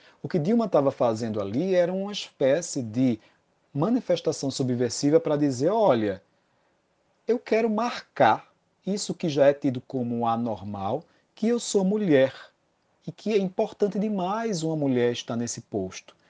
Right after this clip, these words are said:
É importante demais pelo rastro histórico do lugar da mulher na sociedade, que eu assuma a presidência do Brasil. Gente, isso é fundamental. Vamos olhar pra isso com apreço,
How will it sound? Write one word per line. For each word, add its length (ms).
É 60
importante 440
demais 520
pelo 240
rastro 680
histórico 600
do 80
lugar 300
da 100
mulher 360
na 120
sociedade, 760
que 400
eu 180
assuma 460
a 20
presidência 560
do 80
Brasil. 680
Gente, 680
isso 220
é 60
fundamental. 1040
Vamos 380
olhar 200
pra 180
isso 300
com 320
apreço, 1040